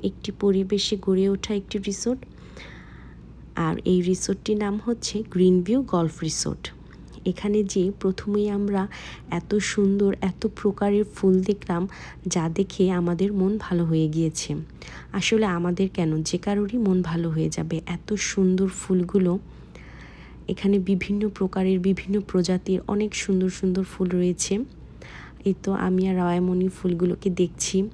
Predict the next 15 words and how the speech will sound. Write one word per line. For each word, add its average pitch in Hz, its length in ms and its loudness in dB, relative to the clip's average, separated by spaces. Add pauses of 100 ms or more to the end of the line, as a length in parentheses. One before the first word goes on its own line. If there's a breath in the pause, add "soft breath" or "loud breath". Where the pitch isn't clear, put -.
(680 loud breath)
এগুলোকে 185 400 2 (120)
ধরতে 175 420 0
দেখতে 170 420 -2
খুবই 202 300 2
ভালো 175 300 2
লাগছিল, 175 460 -2 (320)
খুবই 226 220 2
সুন্দর 185 400 2
ছিল - 260 -2
ফুলগুলো। 180 540 0 (1040 loud breath)
আর 180 240 0
এই 185 160 2
রিসোর্টের 185 500 0
প্রত্যেকটা - 680 -6
স্পট 180 400 -2